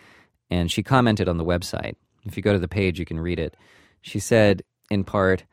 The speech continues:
"I sent that question to Rookie about my mother a few months ago. I eagerly,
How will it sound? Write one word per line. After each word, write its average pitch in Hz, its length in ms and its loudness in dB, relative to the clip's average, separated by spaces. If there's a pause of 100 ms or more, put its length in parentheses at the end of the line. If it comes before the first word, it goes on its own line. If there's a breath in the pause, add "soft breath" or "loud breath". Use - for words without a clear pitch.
(1000)
"I 113 80 4
sent 143 260 0
that 127 140 4
question 120 380 0
to 101 100 -2
Rookie 107 320 2
about 98 280 0
my 92 120 0
mother 95 340 0
a 87 60 -4
few 101 160 -4
months 90 320 -4
ago. 71 340 -4 (500 soft breath)
I 113 80 6
eagerly, 117 640 6